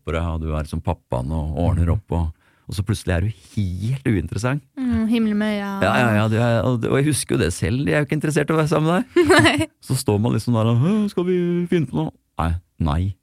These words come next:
Speaker 2: <laughs>
Speaker 1: Nei, det er, eh, det er sånn det skal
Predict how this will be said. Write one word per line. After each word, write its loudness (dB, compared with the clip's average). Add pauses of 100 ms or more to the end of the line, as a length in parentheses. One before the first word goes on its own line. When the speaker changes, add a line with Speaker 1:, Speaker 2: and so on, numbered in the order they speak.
(140)
Speaker 2:
<laughs> -2
Speaker 1:
Nei, -2
det 0
er, -2
eh, -10 (480)
det 2
er 2
sånn 2
det 0
skal 0